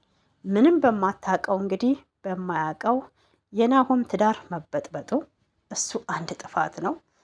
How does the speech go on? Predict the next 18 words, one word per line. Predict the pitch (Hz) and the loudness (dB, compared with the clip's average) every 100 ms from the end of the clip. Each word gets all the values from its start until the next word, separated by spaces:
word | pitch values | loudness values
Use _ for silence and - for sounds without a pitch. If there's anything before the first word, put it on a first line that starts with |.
| _ _ _ | _ _ _
እሷም | 226 - 294 277 | -8 2 4 4
እንግዲህ | 240 214 254 - _ _ _ | 4 2 -2 -6 _ _ _
«ባሌ | 175 214 247 247 | 0 4 4 4
ነው፣ | 226 | 2
ፍቅረኛዬ | 226 220 - 202 220 202 | -2 -4 -2 0 4 4
ነው፣ | 196 | 4
ላገባ | 190 190 175 196 233 | 4 2 0 -2 0
ነው» | 202 180 | 0 0
ብላ | 190 240 285 - - _ | 0 0 -2 -16 -20 _
የተሳሳተ | 226 220 262 254 240 233 233 | -8 0 4 4 6 6 4
መረጃ | 214 202 185 196 | 2 0 4 2
ስለደረሳት | - 185 170 180 180 180 247 285 - _ _ _ _ _ _ _ _ _ - | 2 -6 -4 -2 -2 2 2 2 -4 _ _ _ _ _ _ _ _ _ -4
ናሂም | 254 311 339 339 | 4 6 8 8
ደግሞ | 302 285 240 247 403 - - - - - - _ _ _ _ _ _ _ _ - | 8 6 6 4 2 -2 -20 -20 -16 -16 -16 _ _ _ _ _ _ _ _ 0
እውነቱን | 285 330 359 302 403 311 | 6 8 6 4 2 4
መጀመሪያ | 262 262 254 240 208 226 285 - - 208 196 | 6 8 6 6 6 6 6 -4 -12 -8 -2
ለሁብዬ | 254 339 370 _ 311 277 220 233 240 _ - | 2 2 -2 _ 0 2 0 -2 -4 _ -4
ባለመናገሩ | 214 185 185 185 196 196 233 | -2 -2 -4 -2 -2 2 4